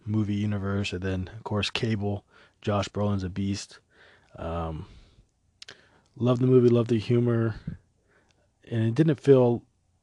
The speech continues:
like a crappy sequel. Uh, it felt right up there with the, with the first Deadpool.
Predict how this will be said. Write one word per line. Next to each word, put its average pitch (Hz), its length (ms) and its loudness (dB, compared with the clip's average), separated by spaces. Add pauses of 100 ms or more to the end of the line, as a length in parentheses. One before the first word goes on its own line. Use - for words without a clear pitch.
(600)
like 101 160 -2
a - 100 -12
crappy 117 400 0
sequel. 117 640 -2 (460)
Uh, 92 340 -8
it 165 60 -6
felt 196 180 6
right 151 160 8
up 143 60 2
there 143 120 8
with 135 120 6
the, 117 100 2
with 117 120 -2
the 110 80 0
first - 280 -4
Deadpool. 101 440 -4